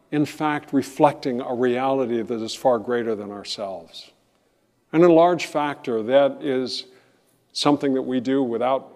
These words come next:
any self-consciousness whatsoever. You know how it is. Somebody that you see, you see years later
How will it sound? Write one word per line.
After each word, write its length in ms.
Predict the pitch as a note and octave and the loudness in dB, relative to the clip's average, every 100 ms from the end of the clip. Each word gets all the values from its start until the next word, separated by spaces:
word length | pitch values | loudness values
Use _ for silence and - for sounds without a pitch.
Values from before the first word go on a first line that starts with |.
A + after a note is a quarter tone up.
| - | -8
any 300 | D3 C#3 B2+ - | -2 0 -2 -8
self-consciousness 1120 | - D3 B2+ - B2+ - A2+ - A#2+ - - - | 2 2 2 -2 -10 -10 -12 -10 -10 -12 -16 -6
whatsoever. 640 | C#3+ - A#2+ G#2+ F#2+ F#2 - _ _ _ _ _ _ _ _ _ _ _ _ | -4 -2 -2 -4 -6 -12 -20 _ _ _ _ _ _ _ _ _ _ _ _
You 100 | D#3+ | 6
know 100 | E3 | 6
how 200 | C3 B2+ | 6 4
it 60 | A2 | 2
is. 420 | D#3 G#2 - - _ _ _ _ _ _ _ _ _ _ _ _ | -2 -4 -8 -10 _ _ _ _ _ _ _ _ _ _ _ _
Somebody 460 | - D3+ D#3 D#3 D3 | -2 4 6 6 4
that 160 | C#3+ | 2
you 140 | C#3+ C#3 | 0 -2
see, 340 | - D#3 D#3 | 0 2 2
you 240 | D3+ D3 C3+ | 0 -6 -6
see 220 | - D#3 | 0 2
years 420 | C3 D3+ D#3 B2 | 4 2 2 0
later 440 | C#3+ C#3+ D3 C3+ | 0 2 0 -4